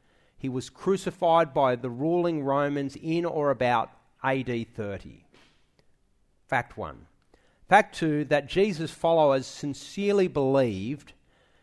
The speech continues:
that Jesus rose from the dead. Uh, they, they believed that they had seen him, eaten with him, touched him. They were utterly persuaded that he'd risen from the dead.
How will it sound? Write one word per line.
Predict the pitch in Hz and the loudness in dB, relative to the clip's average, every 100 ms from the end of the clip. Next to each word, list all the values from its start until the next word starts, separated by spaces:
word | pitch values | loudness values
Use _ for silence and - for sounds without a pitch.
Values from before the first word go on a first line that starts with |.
| _ _ | _ _
that | 127 120 | -6 -4
Jesus | 139 151 127 131 104 | -2 0 -2 -8 -6
rose | 131 127 123 | 0 2 0
from | - 120 | -4 -8
the | 117 | -8
dead. | 98 95 78 64 - _ _ _ - | -6 -6 -8 -14 -20 _ _ _ -6
Uh, | 107 | -4
they, | 113 120 120 - _ - | 0 -2 -2 -8 _ -6
they | 131 | -6
believed | - 131 151 165 165 | -2 0 2 2 0
that | 143 131 | -4 -2
they | 131 | -2
had | 110 113 - | 0 -4 -8
seen | - - 165 180 | -12 -6 -2 -2
him, | 160 180 180 185 - _ _ _ _ _ _ - | -2 -4 -6 -12 -16 _ _ _ _ _ _ 0
eaten | 165 180 175 | 0 0 -2
with | 165 165 | 0 0
him, | 151 160 160 156 - _ _ | 0 -2 -4 -6 -12 _ _
touched | - 165 160 - - | -2 0 -2 -6 -8
him. | 147 147 143 - _ _ | -6 -6 -10 -16 _ _
They | 139 139 | 0 2
were | 131 - _ | 0 -2 _
utterly | 165 180 - 165 160 151 131 _ _ _ | -2 -2 -2 -4 -4 -6 -10 _ _ _
persuaded | - 131 - - 131 135 131 98 69 - - _ _ _ _ _ - | -10 -10 -12 -6 2 2 2 -4 -12 -16 -20 _ _ _ _ _ -8
that | 110 | -6
he'd | 117 113 | -8 -8
risen | 123 117 113 | -8 -8 -10
from | 113 104 | -10 -10
the | |
dead. | 98 78 55 | -10 -10 -12